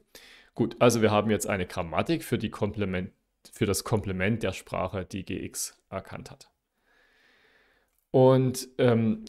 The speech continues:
kontextfreie Grammatiken kann man vereinigen, das hatte ich gerade schon wiederholt und auch nochmal ein bisschen erklärt. Man muss einfach nur die, äh, Produktionsregeln im Prinzip vereinigen.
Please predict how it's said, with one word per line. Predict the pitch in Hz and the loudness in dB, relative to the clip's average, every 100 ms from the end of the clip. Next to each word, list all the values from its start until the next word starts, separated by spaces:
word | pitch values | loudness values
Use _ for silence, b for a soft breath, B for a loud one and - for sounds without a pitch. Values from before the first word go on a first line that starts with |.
| - - | -16 4
kontextfreie | 143 190 208 - 151 | 6 6 4 2 0
Grammatiken | - 123 110 139 135 120 | 2 0 0 0 -2 -4
kann | - 110 | -2 0
man | 135 | 0
vereinigen, | 131 107 92 113 208 156 | -2 -4 -4 -4 -4 -2
das | 117 | 0
hatte | 107 | -2
ich | 104 | -2
gerade | - 107 104 | -4 -6 -4
schon | 107 | -6
wiederholt | 90 85 113 165 123 | -6 -2 2 2 2
und | 107 | 0
auch | 95 | -2
nochmal | 107 98 90 | -2 -4 -4
ein | |
bisschen | 92 - 95 | -6 -8 -8
erklärt. | 90 110 123 | -4 0 0
Man | 98 92 | 0 -2
muss | 98 | -2
einfach | 95 92 | -4 -4
nur | 95 | -6
die, | 87 90 b b - | -6 -8 b b -12
äh, | - | -10
Produktionsregeln | - 98 90 - 123 135 123 117 | -6 -4 -4 -4 -2 -2 0 0
im | 113 | -2
Prinzip | 113 110 113 - | -4 -6 -6 -8
vereinigen. | - 110 110 | -8 -8 -8